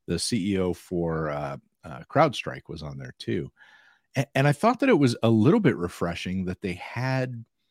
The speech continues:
these people there in this show, given how things are evolving. And, you know, we're making everything smart these days. Uh, and the, the last thing a lot of these vendors think about is cybersecurity. So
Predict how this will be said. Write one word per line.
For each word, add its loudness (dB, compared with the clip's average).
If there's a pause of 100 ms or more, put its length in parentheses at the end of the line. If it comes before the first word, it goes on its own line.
(300)
these -2
people -4
there -2 (160)
in 0
this -4
show, -6
given 2 (720)
how 2
things 0
are 0
evolving. 0 (360)
And, -2 (540)
you 4
know, 8
we're 8
making 6
everything 2
smart -4
these -10
days. -10 (340)
Uh, -4 (160)
and 2 (460)
the, 2
the 2
last 4
thing 4
a 6
lot 6
of 0
these 2
vendors 2
think -2
about -2
is -8
cybersecurity. -6
So -4